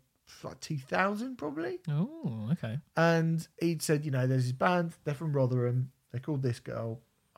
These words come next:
Speaker 1: I'll put you on with them because I think you're both, although you're completely different musically, your stage shows are both just like, you just fucking throw everything around." So we were a bit like, "Oh yeah, well, we'll show these guys."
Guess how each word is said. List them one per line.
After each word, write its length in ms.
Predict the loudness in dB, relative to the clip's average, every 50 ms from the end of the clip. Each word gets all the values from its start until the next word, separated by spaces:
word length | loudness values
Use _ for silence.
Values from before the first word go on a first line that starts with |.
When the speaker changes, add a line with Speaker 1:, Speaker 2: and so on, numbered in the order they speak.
| -12 -6
Speaker 1:
I'll 140 | -4 -4 -4
put 180 | -4 -6 -8 -6
you 120 | -6 -6 -6
on 80 | -8
with 100 | -8 -10
them 120 | -10 -10 -10
because 260 | -10 -10 -8 -8 -8
I 40 | -8
think 200 | -8 -8 -8 -8
you're 120 | -6 -8 -8
both, 360 | -4 -4 -6 -6 -6 -10 -14 _ _ -20 -16 -10 -6
although 140 | -4 -2 -2
you're 160 | 0 -2 -4
completely 540 | -4 -4 -6 -6 -2 0 2 2 2 0 -2
different 300 | -4 -6 -6 -8 -10 -10 -8
musically, 580 | -8 -8 -8 -10 -12 -10 -10 -8 -8 -8 -10 -12 _ _ _ _ _ _ _ _ _ _ _ _ _ _ _ _ -8
your 480 | -4 -2 0 0 0 -2 -2 -4 -8 -10 _ -16
stage 420 | -14 -8 -4 -2 0 0 -2 -4
shows 400 | -6 -6 -8 -6 -6 -8 -10 -10 -10
are 140 | -8 -8 -8 -8
both 300 | -8 -8 -8 -8 -10 -14 _ _ _ -12
just 320 | -10 -10 -10 -10 -10 -10
like, 200 | -8 -8 -10 -12 -12
you 140 | -10 -10 -10
just 220 | -10 -10 -14 -16
fucking 420 | -16 -18 -18 -14 -14 -12 -12 -12 -14 _ _ -16
throw 160 | -12 -12 -10
everything 380 | -10 -10 -12 -14 -14 -14 -16 -14 -12
around." 240 | -12 -10 -10 -12 -14 -18 -20 -20 -20 -20 _ -12
So 140 | -8 -4
we 140 | -2 2 4
were 100 | 6 6
a 40 | 6
bit 160 | 4 2 0
like, 140 | -2 -4 -4
"Oh 180 | -4 -4 -4 -2
yeah, 220 | -2 -2 -2 -2 -2
well, 180 | -2 -2 -2
we'll 140 | -2 -2 -4
show 220 | -4 -2 -2 0 0
these 260 | 2 2 2 0 -2
guys." 420 | -4 -12 -12 -12 -12 -14 -16 -18